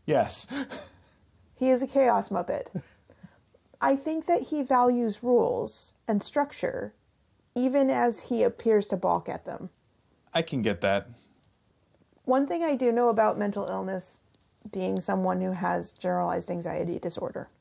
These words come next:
Speaker 2: having a list of what you're going to do each day, having a schedule, having a structure, having rules, even if they're ones set by yourself, helps.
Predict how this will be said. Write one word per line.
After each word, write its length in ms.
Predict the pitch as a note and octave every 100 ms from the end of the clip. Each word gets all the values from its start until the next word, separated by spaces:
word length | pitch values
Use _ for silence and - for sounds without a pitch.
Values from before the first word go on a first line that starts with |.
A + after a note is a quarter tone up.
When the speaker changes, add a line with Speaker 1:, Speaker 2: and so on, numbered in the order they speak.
| _ _ _ -
Speaker 2:
having 420 | B3+ C4+ F4+ E4
a 140 | C4
list 480 | A#3 A3 A#3+ - - _ -
of 160 | G#3
what 240 | G#3 A3 G#3+
you're 100 | A3+
going 280 | A#3 A3 G#3+
to 120 | G3
do 360 | F3+ F#3+ G3
each 260 | F#3+ F#3 -
day, 300 | F#3 F3+ F3
having 380 | E3 F#3+ F#3+ F#3+
a 40 |
schedule, 720 | F3+ - F3+ F3 E3+ E3+ F#3 G3+ _ _
having 380 | G#3+ G#3+ A3 F#3+
a 60 |
structure, 760 | - - G#3 - - - - _ _ _ _ _ -
having 340 | G3 F3+ G3+
rules, 680 | B3+ D#4 - - - - - _ _ _ _ _ _ -
even 280 | F3 F3
if 100 | F#3
they're 140 | - G3+
ones 260 | G3 G3
set 180 | - G3
by 100 | G3
yourself, 520 | G#3+ A#3 - F3 - _ _ _ _ _ _ _ _ _
helps. 540 | - G3 - - -